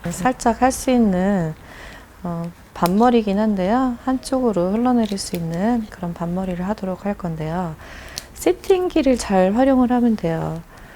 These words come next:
굵은 걸 이용을 해서 너무 오래 두지 말고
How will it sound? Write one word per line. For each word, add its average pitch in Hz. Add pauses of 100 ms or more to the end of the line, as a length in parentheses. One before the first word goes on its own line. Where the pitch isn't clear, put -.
(220)
굵은 220
걸 233
이용을 185
해서 226 (4000)
너무 202
오래 202
두지 214
말고 190